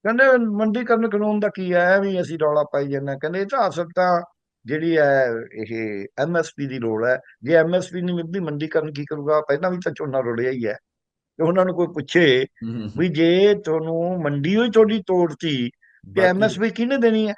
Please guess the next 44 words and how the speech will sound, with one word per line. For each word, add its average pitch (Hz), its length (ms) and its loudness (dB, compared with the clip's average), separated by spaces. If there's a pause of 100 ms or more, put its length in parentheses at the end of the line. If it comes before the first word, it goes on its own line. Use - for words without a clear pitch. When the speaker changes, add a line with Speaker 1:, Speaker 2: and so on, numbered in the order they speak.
(160)
Speaker 2:
ਬਿਲਕੁਲ। 113 520 -6
Speaker 1:
ਦੂਜੀ 156 220 -2
ਗੱਲ, 180 140 2
ਐਮ 190 160 0
ਐਸ 196 200 -2
ਪੀ 220 60 -4
ਦੀ 214 80 -2
ਗਾਰੰਟੀ 185 400 0
ਦੇਤੀ, 131 320 0 (280)
ਫਿਰ 151 120 0
ਤੋਂ, 175 120 -4
ਤੋਂ 202 120 0
ਮਿੱਟੀ 180 240 -2
ਖਰੀਦ 143 240 0
ਲੈਣਗੇ। 156 340 0 (760)
ਕਹਿਣਗੇ, 165 300 2
"ਜੀ 190 80 0
ਮੰਮਣੀ 156 420 0
ਜਾ 170 160 4
ਰਿਹਾ 190 160 0
ਜੀ, 208 140 -4 (320)
ਇਹ 170 80 0
ਗਿੱਲੀ 151 440 -4
ਹੈ 190 140 2
ਜੀ, 214 160 -6 (280)
ਇਹਦੀ 180 180 -2
ਕੁਆਲਿਟੀ 147 480 -4
ਚੰਗੀ 180 320 -4
ਨਹੀਂ 208 160 0
ਜੀ, 247 200 -6 (260)
ਇਹਦਾ 185 240 2
ਤਾਂ, 175 160 0
ਅਹ, 135 400 -2
ਰੰਗ 131 260 0 (400)
ਬਦਲਾਅ 123 400 0
ਹੋਇਆ 165 240 0
ਹੋਇਆ, 170 240 -2
ਬਦਰੰਗ 120 440 -4
ਹੋਈ 170 260 -4
ਪਈ 185 200 -6
ਹੈ 196 60 0
ਜੀ।" 226 180 -8 (720)
ਇਸ 185 240 0
ਕਰਕੇ 160 760 -4